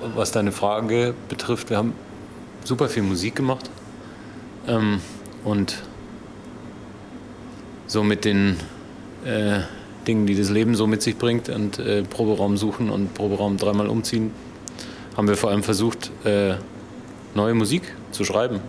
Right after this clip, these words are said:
und neue Musik zu finden, zu der wir zu viert stehen. Ähm, das ist uns teilweise geglückt und teilweise ist es uns auch, wenn man das so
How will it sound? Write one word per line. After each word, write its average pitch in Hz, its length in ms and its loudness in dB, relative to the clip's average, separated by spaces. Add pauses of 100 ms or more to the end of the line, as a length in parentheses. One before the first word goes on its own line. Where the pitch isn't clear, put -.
(100)
und 101 220 -2
neue 104 180 2
Musik 101 360 0
zu - 100 -6
finden, 123 460 0 (680)
zu 110 160 0
der 98 300 4
wir 107 340 4 (140)
zu - 120 -4
viert 120 260 2
stehen. 110 400 2 (1500)
Ähm, 98 200 -2 (760)
das - 160 -4
ist 98 120 -2
uns 98 180 0
teilweise 98 460 4
geglückt 101 560 0 (180)
und 101 140 0
teilweise 101 380 4
ist 98 140 -2
es 101 100 -2
uns 110 160 -4
auch, 104 160 2 (680)
wenn 107 120 4
man 101 160 6
das 95 120 4
so 117 160 4